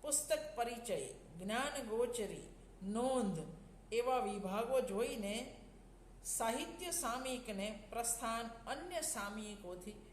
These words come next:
વિશિષ્ટ જણાયું. પ્રસ્થાનને આવકાર આપતી નોંધમાં સાહિત્યના તંત્રીએ લખ્યું છે,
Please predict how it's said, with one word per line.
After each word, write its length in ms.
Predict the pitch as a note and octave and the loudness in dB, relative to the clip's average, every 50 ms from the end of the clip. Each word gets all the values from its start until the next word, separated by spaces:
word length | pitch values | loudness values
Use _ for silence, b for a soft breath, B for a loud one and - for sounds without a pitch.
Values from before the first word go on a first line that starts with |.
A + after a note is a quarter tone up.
| - - - - - | -18 -18 -18 -10 -6
વિશિષ્ટ 500 | A#3+ B3+ - - A#3+ A3 - - - E3+ | -4 -2 -2 -2 0 -2 -2 -2 -4 -4
જણાયું. 680 | D#3 - E3 D#3+ D#3+ D#3 C#3+ B2 F#2 E2 - - - - B B B B B B B - | -4 -4 -4 -4 -2 -4 -4 -6 -6 -8 -10 -12 -14 -16 B B B B B B B -2
પ્રસ્થાનને 680 | - C4 C4 C4 - - D4+ D4 D4 D4+ D4 D4+ D#4 C#4+ | 0 2 2 4 2 2 2 2 2 2 2 2 2 4
આવકાર 560 | B3+ B3 B3+ C4+ C4 C4 C4+ C4+ C4+ C#4 C4+ | 6 6 6 6 4 4 2 4 6 6 6
આપતી 440 | B3 A#3+ A#3+ - - - C4+ B3+ B3 | 6 6 4 2 0 -4 -4 -4 -2
નોંધમાં 800 | A#3 A3 G#3+ A3+ A#3 A3 G#3+ A3+ A3+ B3 B3 B3+ C4+ C#4 - - - - - - - - - - - - - - - - - - - - - - - - | 0 2 2 2 2 2 2 2 2 0 0 -2 -2 -4 -6 -10 -12 -14 -14 -16 -18 -18 -18 -18 -18 -18 -18 -18 -18 -18 -18 -18 -18 -18 -18 -18 -10 -8
સાહિત્યના 680 | - - G#3+ A3 B3+ C#4 C#4 C#4 - A#3+ A#3 A3+ G#3+ G#3+ | -4 0 0 2 2 0 -2 -2 -2 -2 0 0 0 0
તંત્રીએ 540 | G#3+ A3 A3+ B3+ B3+ - B3 B3 A#3 A3+ | 0 -2 -2 -2 -2 -4 -4 -2 0 0
લખ્યું 380 | G#3+ G#3 G#3+ G#3 - - C#4+ D4 | 0 2 0 0 -2 -4 -6 -4
છે, 300 | - - C#4 C4+ - - | -2 -2 0 -2 -2 -4